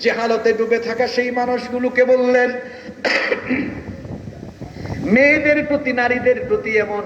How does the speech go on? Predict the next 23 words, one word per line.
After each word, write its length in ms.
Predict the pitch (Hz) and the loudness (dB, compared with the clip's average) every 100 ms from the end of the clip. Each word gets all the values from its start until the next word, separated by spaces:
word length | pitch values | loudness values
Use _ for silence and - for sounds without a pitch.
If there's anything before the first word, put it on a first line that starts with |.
| - | -6
বিদ্বেষপূর্ণ 800 | 151 170 165 165 - 190 180 185 | -6 -6 -2 -4 -2 -6 -4 -2
আচরণ 500 | 170 156 151 147 147 139 | -2 0 0 0 0 -2
তোমরা 320 | 139 139 143 | -4 0 -2
করো 320 | - 127 123 | 0 0 0
না। 500 | 123 127 123 113 110 - - - - - - - - - - - - | 0 0 0 -2 -6 -8 -14 -16 -20 -20 -20 -20 -20 -18 -18 -16 -10
যে 160 | 117 120 | -2 -2
কন্যা 420 | 120 127 127 123 | 0 0 0 -4
সন্তান 540 | - 135 135 143 143 135 | -2 -4 -2 0 0 2
জন্ম 360 | 139 135 147 | 2 2 -2
নিলে 220 | 143 151 | 0 2
তোমরা 400 | 147 - 135 147 | 2 0 0 0
জীবিত 420 | 143 151 151 170 170 | 0 0 0 2 4
অবস্থায় 580 | 170 170 - 170 151 | 2 0 -2 -2 -2
মেরে 240 | 147 147 147 | 0 0 0
ফেলো, 580 | 143 143 139 139 120 120 117 - - | 4 4 4 0 -2 -8 -10 -14 -10
সেই 160 | 135 139 - | -6 -4 0
কন্যা 340 | 135 135 - | 0 2 0
সন্তান 480 | 165 160 147 - 151 | 0 -2 -2 0 0
হলো 380 | 147 143 123 120 | 2 -2 -2 -4
আল্লাহর 540 | 135 143 143 151 143 | -2 0 2 0 0
তরফ 380 | 143 151 156 - | 0 2 0 -2
থেকে 220 | 147 143 | -4 -2
পাঠানো 440 | 139 139 135 151 | -2 -2 -2 -2